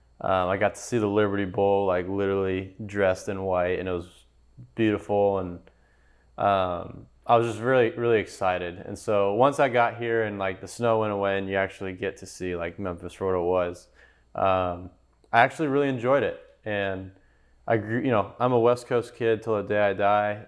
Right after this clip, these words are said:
um, California boy, but it was really nice to kinda get a change of scenery,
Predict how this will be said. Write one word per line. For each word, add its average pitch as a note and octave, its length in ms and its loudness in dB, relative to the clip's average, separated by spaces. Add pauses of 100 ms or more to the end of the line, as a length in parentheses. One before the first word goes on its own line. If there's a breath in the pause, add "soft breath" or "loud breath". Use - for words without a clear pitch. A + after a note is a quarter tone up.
um, F2+ 520 -6
California G#2 540 0
boy, G#2+ 320 0
but G2 420 -2 (260 soft breath)
it A#2 40 0
was A2+ 160 4
really D3 200 4
nice A#2+ 300 0
to - 60 -20
kinda A2+ 220 -4
get G#2+ 160 0
a G#2 60 2
change G#2+ 340 -4
of F#2+ 100 -14
scenery, G#2 720 -2